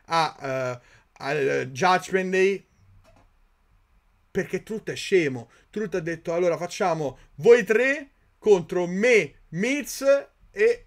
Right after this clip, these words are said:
quest'altro che, <laughs> che però non andrà mai a dire." Perché è qualcuno che non possono vedere, come è scritto anche qua, qualcuno,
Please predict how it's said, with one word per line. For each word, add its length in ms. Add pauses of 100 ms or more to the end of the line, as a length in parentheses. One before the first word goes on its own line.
(140)
quest'altro 840
che, 240
<laughs> 340
che 200
però 300
non 280
andrà 360
mai 200
a 80
dire." 500 (2500)
Perché 440 (680)
è 60
qualcuno 420
che 100
non 140
possono 420
vedere, 360
come 160
è 20
scritto 300
anche 180
qua, 180
qualcuno, 460